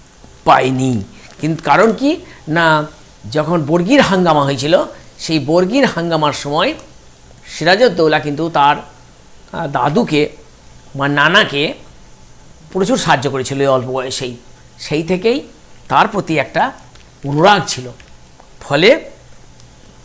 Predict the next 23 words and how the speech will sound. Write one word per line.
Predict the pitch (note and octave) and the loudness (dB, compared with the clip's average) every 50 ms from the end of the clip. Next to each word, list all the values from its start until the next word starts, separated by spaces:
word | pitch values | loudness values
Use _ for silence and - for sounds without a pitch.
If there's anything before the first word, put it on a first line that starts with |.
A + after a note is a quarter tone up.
| - - - - - - - - | -20 -20 -20 -20 -20 -20 -20 -12
ঘসেটি | - C3 D3+ - - A#3+ A3+ F#3 D#3+ C#3+ A#2 - - - | -8 -6 -4 -2 -2 -2 0 0 0 0 -2 -6 -10 -8
নিজেকে | C#3 D3 C#3 D3+ D3 D#3 | -6 -6 -4 -2 -2 -4
বঞ্চিত | B2+ A#2+ C#3 C#3+ D3 C#3 F#3+ F#3 G#3+ | -4 -2 -2 -2 -2 -4 -2 0 0
ভেবেছে। | G3 F3+ G#3 G#3+ G3+ - A#3 A#3+ - - - - - - - - | 2 4 4 2 2 2 -2 -4 -6 -10 -18 -20 -20 -20 -20 -14
সেই | - - - D#3+ D3 A2+ | -10 -4 -2 -2 -2 -2
বঞ্চনার | A#2 D3 D3 E3 F3+ F#3 F#3 F#3 G#3+ A3 A3+ B3 C4+ C#4 | -2 0 2 2 2 2 2 2 2 2 4 4 4 4
যে | B3 C#4 C#4 | 6 4 4
দুঃখ, | G3 F3+ G#3 - - - - - - - - - - - - - - - - - - - - | 4 2 -2 -4 -6 -10 -10 -10 -12 -12 -18 -20 -20 -20 -20 -20 -20 -20 -20 -20 -20 -20 -8
আবার | - C#3 C#3 D3+ F3 E3 | -4 -2 2 2 4 4
অন্যদিকে | D#3 D#3+ E3+ F3+ F#3+ F#3+ F#3+ F#3+ G3+ G3 | 4 2 2 2 0 0 0 -2 -2 -2
যে | E3 F#3+ | -2 -2
ক্রূরতা, | F#3 - - - G#3+ B3+ C4+ C#4 C#4+ C#4 - - - - - - - - - - - - - - | -4 -4 -6 -4 0 4 6 6 6 6 4 0 0 -4 -8 -16 -20 -20 -20 -20 -20 -20 -20 -10
তার | - C#3+ D3 D#3+ | -4 -2 -2 0
মধ্যে | F3 F3 E3 F3+ | -2 -2 -4 -4
যে | E3+ F3 F3 | -4 -4 -4
ছলনা, | F3+ - - - G#3 G3+ G#3 G#3+ A3 G3 D#3 - - - - - - - - - - - - | -4 -6 -2 0 2 2 2 2 2 0 0 -2 -6 -12 -20 -20 -20 -20 -20 -20 -20 -10 -2
তার | D3+ D#3 F3 | 0 0 0
মধ্যে | F#3 F3+ F3+ F3 F#3 F#3+ F#3 | 2 0 -2 0 0 -2 -2
যে | F3 G3 G3+ | 0 2 4
অমানবিকতা, | F3+ D#3+ E3 F3 F#3 G#3 A3 A#3 A#3+ A#3 G#3+ G3 D#3 D#3+ C#3 C#3+ C#3 - - - - - - - - | 4 6 6 6 6 6 6 4 4 4 4 2 2 0 -2 -4 -10 -14 -14 -20 -20 -20 -20 -16 -12
সেটাও | - - - D3+ - D#3+ D#3+ C#3 | -8 -6 -6 -2 0 0 0 0
ফুটে | - - - C#3+ | -2 -6 -12 -14
উঠেছে। | B2 B2 A2+ A#2 G#2+ - A2+ | -14 -14 -16 -16 -16 -16 -18